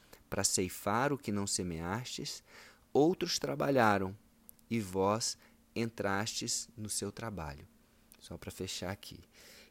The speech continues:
Então, que a gente fique com, com essa, com essa mensagem poderosa no nosso coração hoje. E eu vou repetir o versículo que pra mim é o mais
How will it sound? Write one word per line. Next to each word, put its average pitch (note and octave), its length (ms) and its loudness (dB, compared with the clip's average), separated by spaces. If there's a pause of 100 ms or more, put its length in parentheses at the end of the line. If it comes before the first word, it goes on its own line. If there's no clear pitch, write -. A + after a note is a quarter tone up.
(120)
Então, G2 160 0
que G#2 120 -2
a G2+ 40 2
gente G#2 360 0
fique G2 320 -6
com, G2 500 -2 (140)
com G2 240 -2
essa, F2+ 560 0 (840)
com - 80 -6
essa F#2+ 200 0
mensagem F#2 600 0
poderosa G2 1120 4
no F2 100 -8
nosso E2+ 280 -4
coração E2 680 -2
hoje. E2+ 400 0 (480)
E - 80 -2
eu F#2+ 100 6
vou F#2+ 120 4
repetir G2+ 680 2
o G2 60 4
versículo F#2+ 500 0
que - 120 -14
pra F#2 180 -2
mim F#2 220 0
é F#2+ 60 2
o F#2 100 2
mais F#2+ 840 0